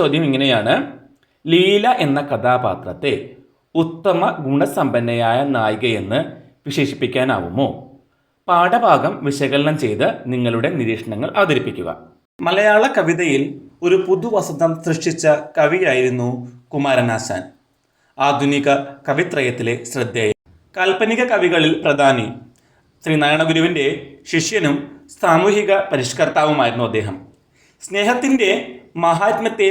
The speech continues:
വാഴ്ത്തിപ്പാടിയ മനുഷ്യസ്നേഹി, ജാതീയതയ്ക്കെതിരെ തൂലിക ചലിപ്പിച്ച വിപ്ലവകാരി, ഇങ്ങനെ നിരവധി വിശേഷണങ്ങൾ കുമാരനാശന് നമുക്ക് കൊടുക്കാവുന്നതാണ്. അദ്ദേഹത്തിൻ്റെ പ്രധാനപ്പെട്ട കൃതികൾ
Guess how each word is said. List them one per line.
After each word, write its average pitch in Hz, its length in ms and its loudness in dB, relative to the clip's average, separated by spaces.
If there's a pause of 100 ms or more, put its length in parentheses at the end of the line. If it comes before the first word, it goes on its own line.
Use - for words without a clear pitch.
(140)
വാഴ്ത്തിപ്പാടിയ 156 640 2 (640)
മനുഷ്യസ്നേഹി, 151 720 -2 (680)
ജാതീയതയ്ക്കെതിരെ 160 1000 2 (400)
തൂലിക 170 440 2
ചലിപ്പിച്ച 160 400 0 (520)
വിപ്ലവകാരി, 139 680 0 (460)
ഇങ്ങനെ 208 220 0 (420)
നിരവധി 196 440 2 (180)
വിശേഷണങ്ങൾ 139 640 0
കുമാരനാശന് 127 720 0
നമുക്ക് 104 240 -2 (480)
കൊടുക്കാവുന്നതാണ്. 123 720 0 (380)
അദ്ദേഹത്തിൻ്റെ 143 460 -2 (340)
പ്രധാനപ്പെട്ട 147 560 0
കൃതികൾ 123 320 0